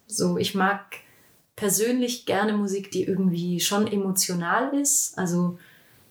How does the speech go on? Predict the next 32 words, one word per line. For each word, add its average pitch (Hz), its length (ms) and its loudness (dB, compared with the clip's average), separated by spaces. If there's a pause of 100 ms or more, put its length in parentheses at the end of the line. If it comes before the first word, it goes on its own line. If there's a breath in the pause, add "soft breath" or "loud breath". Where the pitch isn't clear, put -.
(680)
ich - 200 -6
bin 202 140 0
jetzt 196 160 2
nicht 226 180 -4
der 185 140 0
Typ, - 240 -4
der 185 140 2
irgendwie 180 380 0
fröhlich, 190 1120 -2 (140)
heitere, 185 540 0
lustige 185 760 0 (880 loud breath)
Unterhaltungsmusik 254 1080 0
mag. 277 380 0
Also - 180 0
egal 185 380 0
jetzt 170 160 -2
aus - 180 -2
welchem 170 760 -2
Genre, 190 340 0
egal 175 260 0
aus 180 160 0
welcher 180 220 -4
Epoche. - 500 -2 (300 loud breath)
Also - 160 -4
ich 170 60 2
mag 180 180 2
schon 196 160 -2
gerne 185 300 2
Dinge, 190 240 0
die 180 120 -2
irgendwie 180 360 0
nachdenklich 196 1160 -2